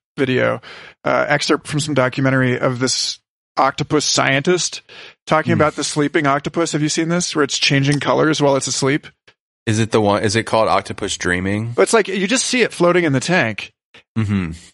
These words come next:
Speaker 1: It's, it's going through these different colors, and he's explaining what those colors would mean while it's awake. So he's telling a story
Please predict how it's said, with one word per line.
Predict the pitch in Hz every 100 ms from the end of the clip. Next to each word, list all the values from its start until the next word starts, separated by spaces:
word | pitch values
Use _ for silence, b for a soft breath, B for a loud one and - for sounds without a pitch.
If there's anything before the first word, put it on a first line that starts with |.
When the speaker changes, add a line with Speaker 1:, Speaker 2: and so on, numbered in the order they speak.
| _ -
Speaker 1:
It's, | 156
it's | - 143
going | 127 156 165 151
through | - 139 143 147 143
these | 135
different | 123 131 117
colors, | 147 143 127 120
and | 123
he's | 160
explaining | 143 - - 135 135 127 123 B B
what | 143
those | 160 143
colors | - 151 151 135
would | 139 139
mean | 139 135
while | 127
it's | 123 127
awake. | 123 131 120
So | - 123
he's | 139
telling | - 160 143
a |
story | 127 - 131 123 120